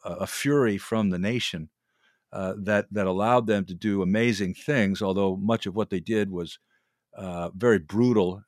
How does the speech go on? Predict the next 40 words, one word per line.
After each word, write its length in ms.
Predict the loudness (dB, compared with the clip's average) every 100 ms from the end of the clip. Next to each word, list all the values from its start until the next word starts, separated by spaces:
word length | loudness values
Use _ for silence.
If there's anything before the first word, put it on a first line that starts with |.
| -14
uh, 160 | -4
not, 340 | 2 4 2 2
not 280 | 2 2
Patton-style 880 | 0 0 2 0 -4 0 2 2 0
tactics, 500 | -4 -2 -2 -4 -6
although 220 | -4 -2 -2
they 100 | -2
had 140 | -4
a 40 |
few 340 | -4 -2 0 0
that 140 | -2
were 120 | -4 -2
very 320 | 0 2 0
good, 320 | -2 -2 -4 -8 _ _ _
but 120 | -6
they'd 180 | -4 -4
killed 300 | 0 0 2
most 240 | 0 0 -2
of 80 |
their 120 | -2 -2
good 260 | -4 -4
generals 460 | -2 0 2 0 -2
in 80 | -6
the 80 |
purges 460 | -6 -2 -2 -2 -8
before 360 | -10 -10 -6 -6
the 100 | -6
war. 420 | -4 -2 -2 -6 _ _ _ _ _ _ _ _ _ _ _
And 140 | 0 6
then 280 | 6 6 0 _ _ _ _ _ _ _ _ _ -10 0
they 120 | 4
also 380 | 4 4 2 4
had 320 | 8 8 8
that 280 | 4 2 -4
problem 440 | 2 2 4 2
that 120 | 2
everyone 380 | 0 0 0 0
faces, 640 | 0 -2 -2 -6 -12 -16 -6
General 360 | -2 0 0
Winter, 420 | 0 0 0 -2